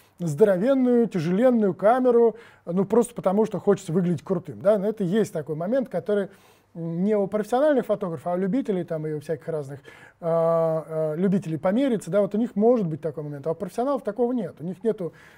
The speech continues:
желания бороться, там, мериться объективами, да, и там вот м-, вы все свои фотоаппараты ко мне в бленду можете сложить. <laughs> Нет, это, а, всё не так. Вот, и, а, стоит ли платить больше, покупать дорогую технику? Вопрос дискуссионный. Вот, например, два фотоаппарата, среднеформатные, оба, обе камеры,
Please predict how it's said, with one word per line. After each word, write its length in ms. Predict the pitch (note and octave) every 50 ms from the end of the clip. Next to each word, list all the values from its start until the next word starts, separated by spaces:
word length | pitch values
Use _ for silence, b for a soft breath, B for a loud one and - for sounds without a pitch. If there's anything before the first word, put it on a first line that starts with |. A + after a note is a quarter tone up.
| B B
желания 420 | C#3+ F3+ G3+ A3+ A#3+ A3 G3+ F#3+
бороться, 440 | D#3 D#3+ F3 F3+ G3+ G#3 G3 - D3
там, 160 | - D#3+ D3+
мериться 380 | F3 F#3+ F#3+ E3+ D#3+ - - D#3
объективами, 560 | D3+ D#3 E3+ - - A3 G#3+ G3 E3 D#3 D3
да, 180 | B2+ D#3+ E3
и 20 | D3+
там 200 | - C#3 B2+ B2+
вот 180 | C3 B2 B2
м-, 380 | C3 B2+ C3 D3 D#3+ D#3 C#3 C#3
вы 200 | B2+ B2+ E3 F3
все 280 | C#3 - F#3 F3 D#3+ - B B B B B B B B B B
свои 240 | - - G3 F3+
фотоаппараты 480 | E3 - D#3 F#3+ F3 - G#3+ A3 G#3+ -
ко 140 | - F#3 E3+
мне 140 | F3 F3 E3+
в 40 |
бленду 400 | D3 C#3 F#3 F3 E3 D3+ C#3 C3+
можете 320 | C3+ C#3 C3+ C3+ A#2+ - D3
сложить. 460 | - - F3 F3+ E3 - - - - - - A3+ - -
<laughs> 180 | B3+ - -
Нет, 220 | A#3+ A3 F3 - -
это, 300 | G3 F#3+ - F#3+ E3+ D#3+ B B B B B B B -
а, 120 | E3 D#3 D3+
всё 160 | - - E3
не 100 | D#3 D3+
так. 220 | - - G2+ F#2 - B B B B B B B B B
Вот, 320 | F3 F#3+ G3+ F#3 F#3+ -
и, 220 | G#3 A3 A#3 A#3 A3+
а, 280 | A3+ - G#3 G#3 G#3
стоит 280 | G#3 G#3 D#4 D#4 D4+ -
ли 80 | B3
платить 560 | - - A3+ A3+ A3 A#3+ A3 E3+ - - F#3+ F#3+
больше, 420 | D#3+ E3+ G#3 G#3+ G3+ C#3+ - F3+
покупать 440 | C#3+ F3+ - G3 E3+ - F#3+ F#3 F3
дорогую 340 | G3 G3 G3+ G#3 A#3 A#3+ A3
технику? 400 | - D#4 - - B3 G#3 - F#3+
Вопрос 360 | G#3+ A3 A3 B3 A#3 A#3 G#3
дискуссионный. 600 | A3 A3 - - A3 - - C4 C#4 C4+ A#3+ G3+
Вот, 140 | G3+ G3+ G#3
например, 320 | G3 - G3 F#3+ F#3+ F3+
два 200 | D#3 F3 G3 F#3
фотоаппарата, 680 | F#3 - - F#3 F#3 F#3 G3 G3+ B3 C#4 C4+ - F#3
среднеформатные, 920 | D3+ - - F#3+ G3 D#3+ D3+ D3+ - F3 E3 F#3 A3 C4+ C#4+ C#4+ A#3+ G#3+ G3+
оба, 240 | F#3+ G3 E3+ C#3+
обе 480 | D3 C#3 C#3+ C3+ C#3+ D#3 D#3 D3+ C#3+ C#3+
камеры, 420 | - G3 A3 B3+ B3+ B3+ A#3+ A3+